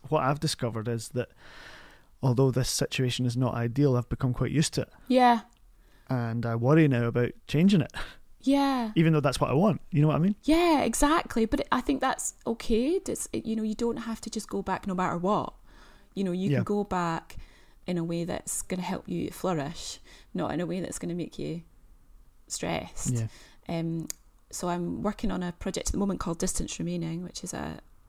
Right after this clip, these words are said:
Speaker 2: virt-, virt-, kind of virtual theatre. It's an online piece of
Speaker 1: Mm-hmm.
Speaker 2: work, so we've filmed it. Um, but our brilliant producer, Helen Milne, put in place a company counsellor.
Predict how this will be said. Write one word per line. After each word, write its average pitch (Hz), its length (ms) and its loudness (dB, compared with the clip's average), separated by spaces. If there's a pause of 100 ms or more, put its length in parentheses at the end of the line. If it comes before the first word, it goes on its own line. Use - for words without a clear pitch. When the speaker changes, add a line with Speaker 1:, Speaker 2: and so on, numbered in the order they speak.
Speaker 2:
virt-, - 360 -8 (100)
virt-, - 240 -8
kind 185 120 -6
of 165 80 -6
virtual 180 280 -6
theatre. 208 340 -8 (200)
It's - 80 -18
an - 80 -16 (120)
online 175 300 -2
piece 131 140 2
of - 0 -
Speaker 1:
Mm-hmm. 135 80 -6
Speaker 2:
work, - 140 -12
so 170 120 -10
we've 165 160 -10
filmed 160 400 -8
it. 185 200 -4 (540)
Um, 165 420 -6 (280)
but - 120 -14 (100)
our 170 200 -2
brilliant 208 340 0
producer, 180 460 2
Helen 170 320 4
Milne, 165 420 -2 (440)
put - 220 -2
in 180 160 -4
place - 420 -2 (100)
a 165 340 -4
company 202 340 -4
counsellor. 233 520 0